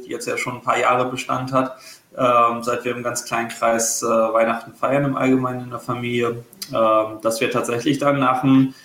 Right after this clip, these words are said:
guten, schönen, leckeren gemeinsamen Abendessen an Heiligabend, äh, unsere ganzen Whisky-Sammlungen, äh, auf den Tisch zusammengeworfen haben und uns wild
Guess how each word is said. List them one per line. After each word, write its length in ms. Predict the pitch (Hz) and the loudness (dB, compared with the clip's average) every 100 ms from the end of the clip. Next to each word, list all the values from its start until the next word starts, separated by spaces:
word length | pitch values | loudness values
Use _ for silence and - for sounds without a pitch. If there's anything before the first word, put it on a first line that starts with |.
| _ _ - | _ _ -2
guten, 640 | 196 226 196 190 190 190 - _ _ _ | 0 2 2 0 -2 -4 -12 _ _ _
schönen, 680 | - 151 151 147 143 143 127 | 0 4 6 4 2 -2 -2
leckeren 560 | 135 135 127 131 123 | 0 0 0 0 -4
gemeinsamen 600 | 120 120 127 127 123 117 | -4 -2 0 2 2 2
Abendessen 760 | 120 131 131 120 131 131 127 127 | 2 2 2 0 -2 -2 -4 -4
an 160 | 123 | -4
Heiligabend, 760 | 123 120 120 - 117 117 117 - | -2 -2 -4 0 0 0 -6 -8
äh, 420 | - 113 113 113 113 - - - _ | -2 2 4 2 -2 -12 -20 -20 _
unsere 260 | 135 127 123 | -4 -2 0
ganzen 400 | 147 147 139 147 | 0 0 0 0
Whisky-Sammlungen, 720 | 156 151 139 143 143 139 139 | 2 2 4 4 2 2 2
äh, 20 | |
auf 380 | 127 127 135 139 | 4 4 4 0
den 80 | |
Tisch 220 | 135 143 - | -2 -2 -2
zusammengeworfen 760 | 131 135 135 131 131 131 135 | -2 0 2 2 2 2 2
haben 260 | 127 127 131 | 0 0 -2
und 80 | 135 | -8
uns 220 | 123 127 | -10 0
wild 400 | 139 139 139 | 2 2 -2